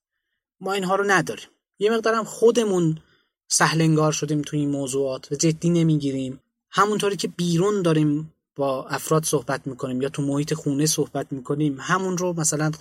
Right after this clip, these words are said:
تسری می‌دیم به مکاتبات رسمی، آموزشی و حرفه‌ای و اداریمون. اینا متاسفانه چیزایی نیست که نتیجهٔ خوبی رو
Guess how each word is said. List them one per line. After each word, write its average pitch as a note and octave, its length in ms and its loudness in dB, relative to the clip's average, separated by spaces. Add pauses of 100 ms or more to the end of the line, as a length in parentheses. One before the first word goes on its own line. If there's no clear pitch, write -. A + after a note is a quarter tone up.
تسری C#3+ 440 -2
می‌دیم D3 260 0
به C3 200 -4 (520)
مکاتبات D3 560 -2
رسمی، C#3 800 0 (440)
آموزشی C3 760 -2
و B2 360 -4 (580)
حرفه‌ای C#3+ 520 0
و D#3 120 2
اداریمون. C3 800 -2 (400)
اینا D#3 260 2
متاسفانه D3+ 760 0 (340)
چیزایی D#3 440 2
نیست D#3+ 240 2
که A2+ 200 -6 (360)
نتیجهٔ C#3 460 0
خوبی D#3 560 0
رو A#2 180 -2